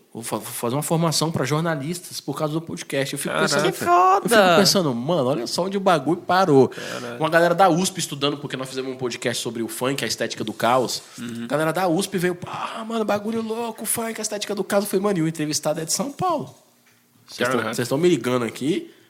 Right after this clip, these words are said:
Speaker 1: mas vocês têm que falar com o mano aí de São Paulo", porque eu entrevistei, que é o Bruno, o Bruno Ramos da, da, da Liga do Funk.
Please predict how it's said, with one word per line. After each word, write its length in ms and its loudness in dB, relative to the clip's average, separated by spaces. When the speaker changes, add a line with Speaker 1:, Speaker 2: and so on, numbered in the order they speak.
Speaker 1:
mas 140 -6
vocês 100 -8
têm 100 -10
que 60 -12
falar 160 -4
com 140 -10
o 20 -4
mano 160 -2
aí 100 0
de 80 -6
São 120 -4
Paulo", 300 -6
porque 200 -8
eu 40 0
entrevistei, 440 -4
que 80 -6
é 20 -4
o 40 -6
Bruno, 280 -6
o 80 -10
Bruno 220 -4
Ramos 240 -4
da, 120 0
da, 300 -6
da 160 -6
Liga 180 -2
do 80 -4
Funk. 340 -4